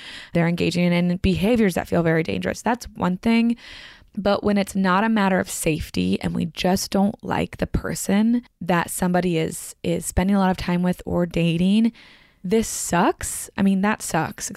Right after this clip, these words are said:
especially if it's, if it's a close friend or if it's a friend that you live with, right? You're, you don't even get to choose how much you see this person. What's really important to keep in mind in these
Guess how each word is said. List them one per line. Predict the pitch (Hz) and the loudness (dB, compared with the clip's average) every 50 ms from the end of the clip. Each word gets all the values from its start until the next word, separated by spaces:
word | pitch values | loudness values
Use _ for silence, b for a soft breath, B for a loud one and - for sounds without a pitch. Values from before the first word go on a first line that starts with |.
| - _ - | -12 _ -8
especially | 202 - - 254 - - 220 | -4 -2 -2 0 2 2 0
if | 185 | 0
it's, | 170 - - _ - | 0 -4 -8 _ -4
if | 180 175 | -4 -4
it's | - - - | -4 -6 -8
a | |
close | - - - 208 220 240 - - | -10 -6 -2 0 0 2 0 0
friend | - 285 294 294 269 - _ | 0 2 2 2 0 -2 _
or | - - - - | -8 -6 -4 -4
if | 247 - | -4 -4
it's | 233 - - | -6 -10 -14
a | - | -16
friend | - - 202 202 202 202 190 | -6 -2 0 2 4 4 4
that | 180 185 - | 2 2 0
you | 190 185 180 | 0 2 4
live | 185 226 208 175 | 4 4 2 2
with, | 165 - - - - - | 0 -2 -2 -4 -4 -4
right? | - - 175 185 - - | -2 0 2 2 2 2
You're, | - 185 - - _ | 0 -2 -2 -4 _
you | - 190 185 175 - - _ _ | 0 0 0 0 -2 -8 _ _
don't | - 214 233 - - | 0 0 0 0 0
even | 240 214 226 | 0 0 0
get | 214 208 - | 0 0 -2
to | |
choose | 180 - - 294 311 269 180 165 | -2 -2 2 2 4 4 2 2
how | - 196 | 0 0
much | 196 226 - - - | 0 0 0 2 0
you | 214 | 0
see | 190 - 202 185 | 0 2 2 2
this | 180 175 - | 2 2 0
person. | - - 180 175 - - - - 196 B B B B B B B B B B B B B - | -2 -2 -2 0 0 -2 -2 -2 -4 B B B B B B B B B B B B B -4
What's | 185 190 185 - | -2 -2 -2 0
really | 180 214 220 220 233 | 0 2 2 4 4
important | 233 220 214 - - - - - 190 180 - | 4 2 2 0 -2 -2 -2 0 -2 -2 -2
to | - | -4
keep | 180 - - 190 175 - | -6 -4 -4 -4 -2 0
in | 175 175 175 170 | 0 0 0 0
mind | 180 185 196 196 190 180 175 175 180 175 | 2 2 4 4 4 4 2 2 0 0
in | - 185 175 | -2 -2 -2
these | 180 175 175 175 - - | 0 0 -2 -2 -4 -8